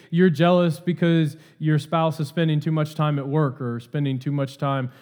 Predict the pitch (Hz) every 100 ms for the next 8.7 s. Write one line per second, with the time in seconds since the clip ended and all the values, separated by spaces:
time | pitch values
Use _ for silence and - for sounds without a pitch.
0 | _ 143 135 131 127 151 139 123 - _
1 | _ _ _ 160 175 175 202 220 220 190
2 | 160 175 180 180 170 - 165 - 165 160
3 | 147 127 - - 147 147 147 165 165 160
4 | 165 165 151 135 143 156 160 190 170 -
5 | - 175 165 160 147 147 160 151 156 165
6 | 147 139 156 156 147 151 131 - - 143
7 | 143 147 120 92 90 _ - 170 180 -
8 | 175 160 151 151 151 147 143